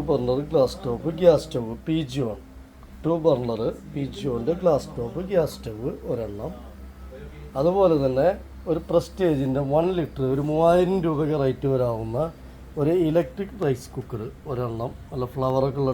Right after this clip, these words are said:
ടൈപ്പ്. കറണ്ട് പോയാലൊക്കെ ഭക്ഷണം, അല്ല, ഗ്യാസ് കഴിഞ്ഞാലൊക്കെ ഭക്ഷണം വയ്ക്കാം. അതുപോലെ ഫ്ലാറ്റിലൊക്കെ താമസിക്കുമ്പോൾ അതിനൊക്കെ ചോറുണ്ടാക്കാനൊക്കെ പറ്റാവുന്ന ഒരു റൈസ് കുക്കർ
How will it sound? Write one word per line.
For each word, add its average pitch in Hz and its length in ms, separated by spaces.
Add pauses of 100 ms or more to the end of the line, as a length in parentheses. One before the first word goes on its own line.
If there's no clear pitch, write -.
ടൈപ്പ്. 123 320 (840)
കറണ്ട് 131 340
പോയാലൊക്കെ 139 540 (240)
ഭക്ഷണം, 135 340 (160)
അല്ല, 131 100 (540)
ഗ്യാസ് 131 340
കഴിഞ്ഞാലൊക്കെ 135 520
ഭക്ഷണം 131 300
വയ്ക്കാം. 135 300 (520)
അതുപോലെ 139 340
ഫ്ലാറ്റിലൊക്കെ 139 600
താമസിക്കുമ്പോൾ 135 560
അതിനൊക്കെ 131 300 (140)
ചോറുണ്ടാക്കാനൊക്കെ 135 840
പറ്റാവുന്ന 123 500 (720)
ഒരു 135 140 (300)
റൈസ് 135 340
കുക്കർ - 300